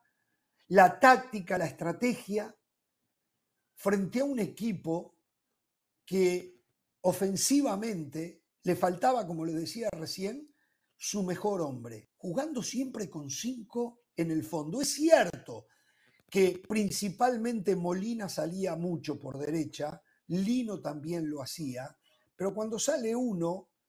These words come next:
no sale el otro, le quedan cuatro en el fondo para marcar a uno del rival.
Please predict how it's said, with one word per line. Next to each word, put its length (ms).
no 160
sale 320
el 80
otro, 380
le 160
quedan 320
cuatro 720
en 200
el 160
fondo 400
para 280
marcar 480
a 120
uno 360
del 200
rival. 500